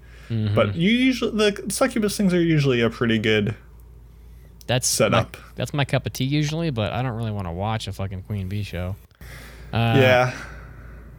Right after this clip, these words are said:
Speaker 1: the next one we've had a few times already. It's toilet, basically toilet bound Hanako-kun versus the Q, Kukyo Taimashi, which has got, like, a v-,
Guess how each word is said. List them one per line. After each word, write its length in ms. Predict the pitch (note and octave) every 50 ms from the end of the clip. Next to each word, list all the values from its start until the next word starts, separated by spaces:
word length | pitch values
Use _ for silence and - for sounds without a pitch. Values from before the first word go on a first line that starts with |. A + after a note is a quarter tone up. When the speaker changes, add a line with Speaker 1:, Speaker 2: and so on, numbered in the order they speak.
| - - - - - -
Speaker 1:
the 100 | C3 C#3
next 260 | D3 F3 F#3+ - -
one 240 | E3+ D#3+ D3+ D3 C#3+
we've 120 | C3+ B2+
had 300 | A#2+ B2+ B2+ B2 A#2+ A2+
a 20 | A2
few 220 | - - B2 A#2+
times 320 | - C3 A#2+ A#2+ A#2 A2 A2
already. 440 | G#2 G#2+ A2 A2+ A#2+ A#2+ A#2+ A2
It's 300 | G2 G2+ - - - - - - - - - - - - - - - - - - - -
toilet, 380 | - C3 C3+ C3 C3 B2+ - - - - - - - - - - - - - - - - - - A#2 A2+ A#2 A#2+ - - - - - - - - - - - A2+
basically 340 | A2 A#2+ D3 E3 - - A#2
toilet 360 | G#2 - A#2 A#2 A#2+ A2+ G#2
bound 260 | A2 G#2+ G#2 G#2 G#2 G2
Hanako-kun 800 | G#2+ G#2+ G#2+ G#2 G2 - F#2 G2 - G2 F2+ F2 F#2 G2 G2+ G2+ - -
versus 520 | A#2 A2 A2 G#2+ - G#2 G#2+ G#2+ G#2 G2 G2
the 160 | G#2+ G2 G2
Q, 500 | - - - - B2+ C3+ C#3+ D3 D3 C#3 - - - - - - - - - - - - - - - - -
Kukyo 960 | - F#3+ G#3+ G3+ - - - - D#3+ D#3 D#3 D#3 D3+ D3 D3 C#3+ C3+ A#2 A2
Taimashi, 880 | - - C#3+ D3+ D#3+ D#3 C#3+ C3+ C3 B2 A#2+ - - C#2 G#1 - - - - - - - - - - - - - - - -
which 140 | - A#2 -
has 100 | - A#2
got, 240 | - B2+ B2 A#2+ G2+
like, 240 | G#2+ G#2+ G#2 G2+ -
a 60 | G#2
v-, 300 | G2+ G2+ A2 A2 A2 -